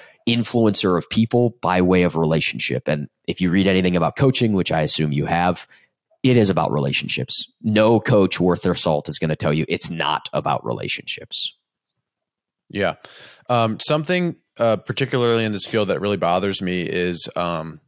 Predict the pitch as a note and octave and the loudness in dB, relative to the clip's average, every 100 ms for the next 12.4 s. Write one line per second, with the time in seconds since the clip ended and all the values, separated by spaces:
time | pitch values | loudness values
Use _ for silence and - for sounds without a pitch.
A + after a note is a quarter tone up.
0 | _ _ _ _ _ - - - _ _ | _ _ _ _ _ -20 -20 -20 _ _
1 | _ _ _ _ A#2 - D3+ D3+ F3 - | _ _ _ _ 0 2 2 2 0 2
2 | A2+ B2+ C#3+ C#3 D3 D3+ - G#2+ A2 A#2+ | 2 2 0 2 2 0 -2 -6 -4 -4
3 | A2 G2+ - - B2 B2 - - - G2+ | -4 -2 -2 0 0 -2 -4 -6 -2 -2
4 | - A2+ - A2 - A2+ - G#2 F#2+ F#2 | -2 -4 -4 -6 -4 -6 -2 -4 -2 -4
5 | F2 F2 D#2 F2+ A#2+ C3 D3 - - _ | -6 -8 -8 -6 -2 0 -2 -6 -18 _
6 | - - _ G2+ G2+ F2+ F2 D#2 - _ | -20 -20 _ -2 0 0 -4 -10 -18 _
7 | G2 G#2+ G2+ F#2+ F#2 G2 - G#2+ F#2+ - | -4 0 2 2 0 -4 -4 -2 -2 -4
8 | _ _ _ _ _ - A2+ F2+ D#2 G#2 | _ _ _ _ _ -6 -4 -4 -4 -4
9 | F#2+ A#2 A2+ A2 G#2 G#2 G2+ G2 G2+ F#2 | -2 -2 -2 -4 -4 -2 0 0 -2 -4
10 | F2 G#2+ G2+ G#2 G2 - F#2 G2 G2 - | -2 -2 0 0 0 -2 -2 -2 -2 0
11 | G2 G#2 - A2+ G2+ - - F#2+ F2+ F2+ | 0 0 -2 -2 -2 -4 -6 -2 0 -2
12 | F#2 F#2+ F2 - | -2 -2 -2 -6